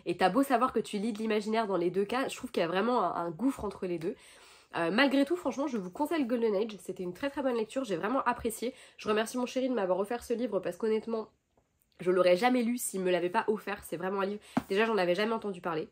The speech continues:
déjà. Euh, et, euh, surtout, bah, je, je me serais pas forcément, euh, arrêtée dessus, euh,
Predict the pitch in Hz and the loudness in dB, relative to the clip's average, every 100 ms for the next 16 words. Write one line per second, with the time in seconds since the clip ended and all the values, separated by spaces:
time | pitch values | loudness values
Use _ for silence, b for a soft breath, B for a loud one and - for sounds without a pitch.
0 | _ _ 170 160 - B B B B _ | _ _ -6 -6 -8 B B B B _
1 | 190 180 175 170 - 220 254 190 - 185 | 2 4 6 4 4 4 6 4 0 -8
2 | - 254 185 165 160 156 151 156 175 170 | -4 0 0 0 -2 -2 -4 -4 -4 -4
3 | 190 185 233 233 214 202 214 208 180 - | -6 -4 -6 -4 -4 0 2 4 4 4
4 | 190 196 208 208 196 - 226 226 208 165 | 4 6 2 0 -4 -6 -8 -2 0 0
5 | 156 | -2